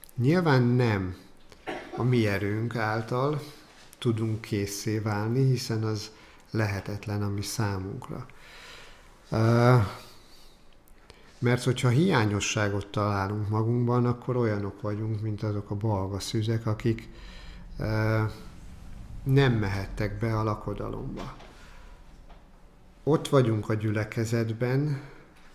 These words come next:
várjuk vissza Jézust, és amikor eljön, akkor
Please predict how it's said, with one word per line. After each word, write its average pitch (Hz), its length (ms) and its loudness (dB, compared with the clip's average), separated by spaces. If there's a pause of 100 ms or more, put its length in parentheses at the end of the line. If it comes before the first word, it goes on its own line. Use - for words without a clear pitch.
(220)
várjuk 120 560 2
vissza - 340 -8
Jézust, 110 920 -6 (520)
és - 160 0
amikor 113 500 0
eljön, 120 540 4
akkor 123 600 0